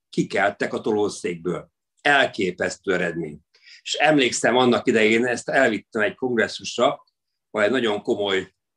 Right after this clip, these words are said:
professzorral megmutattam, és hogy is fogalmazzam, hát megmosolygott.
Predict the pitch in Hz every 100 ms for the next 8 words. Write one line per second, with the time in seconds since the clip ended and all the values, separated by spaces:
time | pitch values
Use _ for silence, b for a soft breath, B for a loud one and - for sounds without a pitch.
0 | _ - 123 113 110 113 104 104 98 123
1 | 123 110 95 113 117 - 110 95 92 -
2 | b b _ - 113 92 120 110 95 104
3 | 104 98 87 - _ _ _ - 113 -
4 | - 127 107 101 90 - 90 82 82 -
5 | _ - -